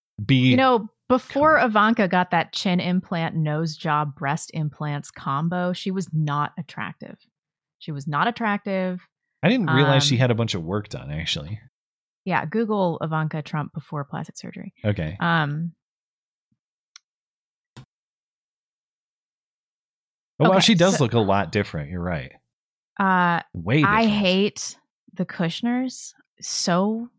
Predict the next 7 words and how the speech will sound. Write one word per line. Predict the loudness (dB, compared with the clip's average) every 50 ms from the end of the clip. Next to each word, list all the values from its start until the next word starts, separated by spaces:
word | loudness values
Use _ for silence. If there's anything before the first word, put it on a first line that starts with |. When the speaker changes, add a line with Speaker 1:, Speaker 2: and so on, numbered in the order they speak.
| _ _ _
Speaker 2:
fucking | -6 -4 -2 0 0 2 2
much. | 4 2 2 0 -4 -8 -10 -12 -12 -16 _ _ _ _ _ _ _ _ _ -2
I | -2 -2
hate | 0 0 0 0 2
them | 0 0
so | 0 0 0 0 2
much. | 0 0 -2 -4 -6 -8 -12 -16